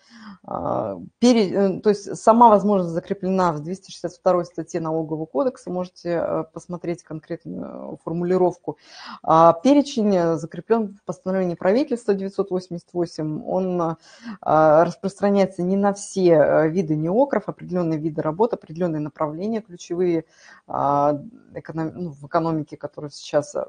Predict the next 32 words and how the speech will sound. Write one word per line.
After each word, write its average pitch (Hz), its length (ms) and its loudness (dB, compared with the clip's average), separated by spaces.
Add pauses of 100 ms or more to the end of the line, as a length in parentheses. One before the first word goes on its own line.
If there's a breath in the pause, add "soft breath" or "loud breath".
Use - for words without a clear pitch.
(200)
развивается. 156 880 -2 (1300 loud breath)
Вот 196 200 -12
на, 190 280 4
на 190 240 2
этом 233 220 0
мы 180 220 2
ос-, 165 120 -10
э, - 60 -16
остановимся 160 800 -4
чуть - 180 -20
подробнее 180 420 -2
дальше 151 340 -8
в - 20 -10
нашей 151 240 -10
презентации. 147 800 -12 (800 loud breath)
И - 40 -20
также 269 360 8
распространение 220 640 0
механизма 202 500 -2
инвестиционного 185 760 -2
вычета 214 360 -4
в 160 40 0
отношении 185 440 -4
расходов 185 480 -6
на 170 80 -8
неокр. 160 580 -6
Что, 156 1000 2
э, 170 60 -2
это 196 200 -4
из 165 140 -10
себя 175 180 -4
представляет? 156 800 -4